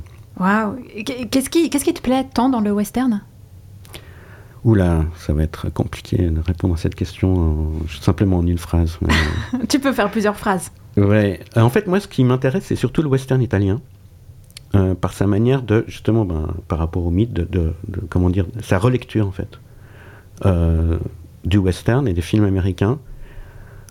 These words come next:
Speaker 2: avec aussi une dimension politique dans ce qu'on appelait, euh, les westerns Zapata. C'est-à-dire, euh, c'est souvent des westerns qui traitent de la révolution mexicaine, et c'est des réalisateurs et des scénaristes, euh, italiens d'extrême gauche qui se sont dit,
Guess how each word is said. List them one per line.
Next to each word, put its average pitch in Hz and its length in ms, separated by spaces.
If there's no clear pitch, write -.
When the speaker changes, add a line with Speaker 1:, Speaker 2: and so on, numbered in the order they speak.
Speaker 2:
avec 123 640
aussi 107 320
une 131 100
dimension 113 520
politique 117 540
dans 101 120
ce - 80
qu'on 101 140
appelait, 113 680
euh, 87 160
les 87 100
westerns 107 380
Zapata. 95 440
C'est-à-dire, 107 520
euh, 87 180
c'est 110 140
souvent 151 240
des 120 80
westerns 120 420
qui - 100
traitent 104 240
de 98 100
la 85 400
révolution 107 520
mexicaine, 104 560
et 143 200
c'est - 240
des 92 420
réalisateurs 117 720
et - 20
des 92 100
scénaristes, 101 580
euh, 92 180
italiens 107 600
d'extrême 101 380
gauche 107 320
qui 107 120
se - 80
sont 98 140
dit, 117 320